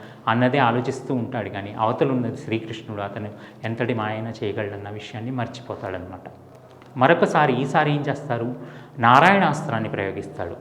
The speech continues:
నారాయణాస్త్రాన్ని, ఆ, ప్రయోగించిన వెంటనే కృష్ణుడు ఒక కథ ప్రకారం బ్రహ్మాస్త్రాన్ని,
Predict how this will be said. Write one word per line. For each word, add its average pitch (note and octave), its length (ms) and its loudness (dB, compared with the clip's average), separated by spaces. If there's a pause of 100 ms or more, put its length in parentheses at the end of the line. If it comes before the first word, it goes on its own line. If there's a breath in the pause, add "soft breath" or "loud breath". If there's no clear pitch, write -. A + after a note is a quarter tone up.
(180)
నారాయణాస్త్రాన్ని, C3 1000 2 (400 loud breath)
ఆ, A2 200 -2 (380)
ప్రయోగించిన C3+ 580 4
వెంటనే A#2+ 680 -2 (140)
కృష్ణుడు D3+ 760 -2 (380)
ఒక D3 240 2
కథ D3+ 240 4
ప్రకారం C#3 440 4
బ్రహ్మాస్త్రాన్ని, B2+ 800 0